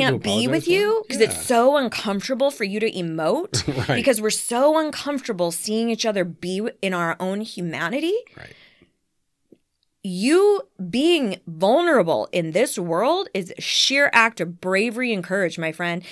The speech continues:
Speaker 1: It is your fucking superpower. Everybody in the world can put their walls up.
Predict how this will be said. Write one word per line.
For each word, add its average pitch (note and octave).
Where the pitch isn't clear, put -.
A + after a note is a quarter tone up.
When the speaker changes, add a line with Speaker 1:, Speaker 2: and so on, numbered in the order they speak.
Speaker 1:
It B3+
is A#3+
your F#3
fucking A#3
superpower. F3
Everybody C4+
in G#3+
the G#3
world A#3
can G#3+
put A3
their G3
walls F3
up. -